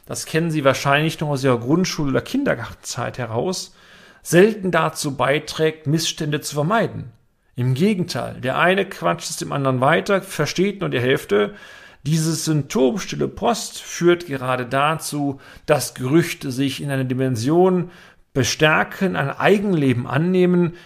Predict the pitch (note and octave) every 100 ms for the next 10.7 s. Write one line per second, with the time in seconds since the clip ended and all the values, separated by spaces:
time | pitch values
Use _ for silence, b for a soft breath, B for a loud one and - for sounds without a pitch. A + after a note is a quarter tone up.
0 | B B C#3 C#3 D3+ D#3 D#3+ E3 D3 D#3
1 | F#3 F#3 - D#3 D3+ D3 D#3 C#3 D#3+ E3+
2 | E3+ - D3+ C#3 D3 C3+ C3 C3 D3 D#3
3 | - D3+ D3+ - C3+ B2+ C3 - E3 D#3+
4 | G3 F3+ - A#2 A2+ A#2 - _ _ _
5 | _ _ _ _ _ _ _ _ _ -
6 | B2+ E3 E3+ E3+ - D#3 C#3 D#3+ D#3+ D#3
7 | C#3+ D3 D3 C#3 D3 C3 A3 A3+ B2 A#2
8 | B2 C#3+ D3+ C3 B2+ D3+ D#3 D3 - E3+
9 | - - F3 E3+ D#3+ F#3 - A#3+ A3+ B2+
10 | A#2 B2 A#2 A2 A2 G#2+